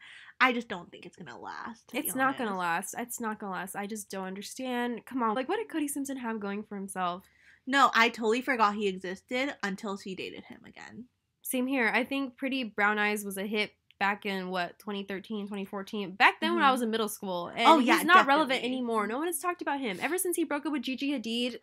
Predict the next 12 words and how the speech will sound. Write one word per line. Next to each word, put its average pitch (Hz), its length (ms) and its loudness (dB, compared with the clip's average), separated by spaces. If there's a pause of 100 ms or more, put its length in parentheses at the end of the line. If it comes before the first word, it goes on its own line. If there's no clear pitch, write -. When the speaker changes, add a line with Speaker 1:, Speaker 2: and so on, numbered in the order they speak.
Speaker 2:
like 233 220 0 (260)
Speaker 1:
He 339 240 8
dated 285 400 8
Gigi 262 360 2
Hadid? 240 560 0 (320)
Speaker 2:
Yes, 262 260 10
Speaker 1:
<laughs> - 60 4
Oh 311 60 8
my 285 100 4
Speaker 2:
Kathy, 311 400 8
Speaker 1:
God. 285 80 0 (140)
Speaker 2:
yes, 311 200 8